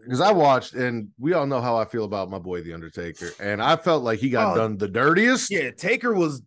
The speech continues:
Speaker 3: Taker.
Speaker 2: That was
Speaker 3: Whoever the fuck was playing Taker, uh, they had a, they had a
Speaker 2: Unfortunate.
Speaker 3: legitimate seventy-year-old actor playing Mick Foley in nineteen ninety-eight.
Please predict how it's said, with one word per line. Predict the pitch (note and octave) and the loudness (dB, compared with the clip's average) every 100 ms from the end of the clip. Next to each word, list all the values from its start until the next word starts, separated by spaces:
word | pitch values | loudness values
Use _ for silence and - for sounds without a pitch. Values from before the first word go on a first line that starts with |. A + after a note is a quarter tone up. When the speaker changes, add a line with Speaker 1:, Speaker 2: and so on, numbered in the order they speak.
| _ | _
Speaker 3:
Taker. | - A#2+ D3+ E3+ F#3 A#3 | -8 -6 -4 -2 -2 -2
Speaker 2:
That | - _ - | -10 _ -20
was | G2+ - - - | -20 -20 -20 -6
Speaker 3:
Whoever | C#3+ F3+ F3+ E3+ | 0 2 2 0
the | |
fuck | C3 G3+ F#3 | 0 -2 -2
was | E3 | -6
playing | - F#3 D3 | -4 -4 -4
Taker, | C3+ F3+ E3+ C3 C3+ _ _ _ _ | -4 -4 -4 -4 -8 _ _ _ _
uh, | D#3+ D3 | -6 -2
they | D#3 | 0
had | A3 A3 | 0 2
a, | D3+ | 0
they | C#3 F#3+ | -2 -2
had | B3 G#3+ | 0 0
a | |
Speaker 2:
Unfortunate. | E3 C#3+ | 0 -2
Speaker 3:
legitimate | A#2 G#3 A#3 F#3+ | 0 0 0 -2
seventy-year-old | - - F3+ E3+ F3 E3+ E3 D#3 D3 C#3 | -4 -4 -2 -2 -6 -4 -2 0 0 -2
actor | C#3 C3+ G#2+ A#2+ G#2+ | -4 -6 -6 -10 -10
playing | - B2+ A2+ A2 | -10 -10 -8 -8
Mick | A#2 | -10
Foley | - B2+ A#2+ A2+ | -4 -4 -2 -4
in | G#2 | -6
nineteen | G#2 G#2 A2 A#2+ | -8 -10 -12 -14
ninety-eight. | G#2+ G#2+ A2+ - F2+ | -10 -10 -12 -12 -12